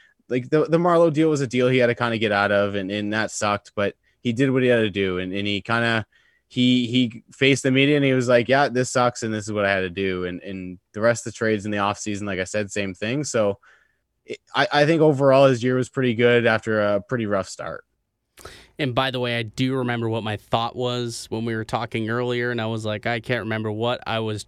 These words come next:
Speaker 2: trying to get to." Um, but did you see that David Pagnotta had actually said that Jack Johnson was going to
Speaker 1: Oh,
Speaker 2: be involved
Speaker 1: yes.
Speaker 2: in the trade. So when you said Cody Ceci, and I was like, "Oh my God," and I thought they were gonna bring in another guy in Jack Johnson,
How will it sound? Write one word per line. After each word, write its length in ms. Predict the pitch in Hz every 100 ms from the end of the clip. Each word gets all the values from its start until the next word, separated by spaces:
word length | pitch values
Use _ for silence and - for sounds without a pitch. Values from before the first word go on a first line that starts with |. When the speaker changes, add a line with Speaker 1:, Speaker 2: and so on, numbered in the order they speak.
| -
Speaker 2:
trying 340 | 131 127 127
to 60 | 117
get 240 | 127 127
to." 320 | - 117 104 - - - -
Um, 280 | 113 107 104
but 320 | 110 107 113
did 160 | 113
you 80 | 120
see 220 | 117 135
that 200 | 120 117
David 320 | 107 131 131 120
Pagnotta 600 | 127 107 110 120 120 110
had 180 | 117 117
actually 440 | 117 - 113 107
said 400 | - 113 110 101
that 300 | 104 101 -
Jack 300 | 117 117 107
Johnson 680 | - 131 160 156 131 104 98 - - _ -
was 160 | 117 104
going 280 | 120 107 104
to 60 |
Speaker 1:
Oh, 20 | 98
Speaker 2:
be 180 | 117
involved 440 | 92 90 117 120 110
Speaker 1:
yes. 60 | 113
Speaker 2:
in 40 |
the 60 | 107
trade. 340 | - 131 120
So 100 | 131
when 140 | 127
you 80 | 139
said 220 | 131 175
Cody 260 | 147 160 131
Ceci, 640 | - 165 175 - 123 110 - - -
and 100 | 123
I 60 | 123
was 160 | 123 117
like, 240 | 117 117
"Oh 180 | 135 135
my 140 | 127
God," 280 | 117 131 131
and 60 | 117
I 100 | 117
thought 220 | 135 131
they 80 | 135
were 120 | 127
gonna 180 | 131 120
bring 320 | 131 131 127
in 100 | 127
another 320 | 120 135 139
guy 200 | 127 120
in 140 | 117 110
Jack 280 | 127 113
Johnson, 600 | - 135 143 127 113 107